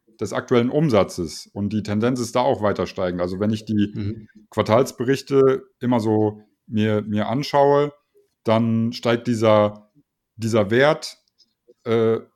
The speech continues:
Speaker 1: von dieser Auftragspipeline prozentual gesehen zum Vorjahr immer auch stetig an. Also es kommt immer mehr, äh, in die Pipeline. Und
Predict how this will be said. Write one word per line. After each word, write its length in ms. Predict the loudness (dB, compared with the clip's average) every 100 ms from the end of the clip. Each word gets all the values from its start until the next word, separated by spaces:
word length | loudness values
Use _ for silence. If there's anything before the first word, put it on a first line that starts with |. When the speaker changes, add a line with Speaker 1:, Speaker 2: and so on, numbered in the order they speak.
| _ _
Speaker 1:
von 200 | _ -4
dieser 180 | 0 0
Auftragspipeline 960 | 2 2 0 -4 -2 -2 0 -2 -2 -2
prozentual 600 | -2 0 0 2 2 2
gesehen 280 | 2 0
zum 160 | 0 -6
Vorjahr 380 | 0 2 2 0
immer 560 | -2 0 0 0 -4 -10 -4
auch 240 | -2 -2
stetig 440 | -4 -4 -2 -6 -6
an. 300 | -6 -6 -8
Also 160 | -8
es 100 | -8
kommt 220 | -4 -6 -4
immer 240 | -2 -2
mehr, 400 | -2 -2 -4 -6 _ _ _ _ _ -2
äh, 460 | 2 4 2 0 -4 _ _ -4
in 100 | -2
die 80 |
Pipeline. 540 | 2 0 2 2 0 0
Und 260 | -4 -4